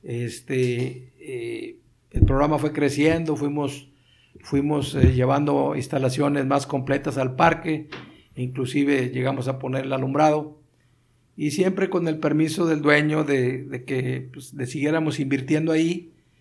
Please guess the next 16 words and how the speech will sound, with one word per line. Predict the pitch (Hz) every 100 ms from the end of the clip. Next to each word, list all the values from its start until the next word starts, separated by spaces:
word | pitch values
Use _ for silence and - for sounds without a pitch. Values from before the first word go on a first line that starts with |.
| _ _ _ -
Eh, | 135 131 127 127
él | 139
tenía | 156 156 151
muchas | 156 170 139
hectáreas | 131 143 143 147 139
en | 131
Santa | 139 131 139
Catarina, | 139 156 160 156 156 - _ _ _ _ _ _
y | - 127
siempre | 180 165 170
nos | 156
dijo | 151 165
que, | 160 139 127 123 127 - - -
que | - 143
esa, | 143 156 147 139 135
esa, | 143 135 147 131 113 -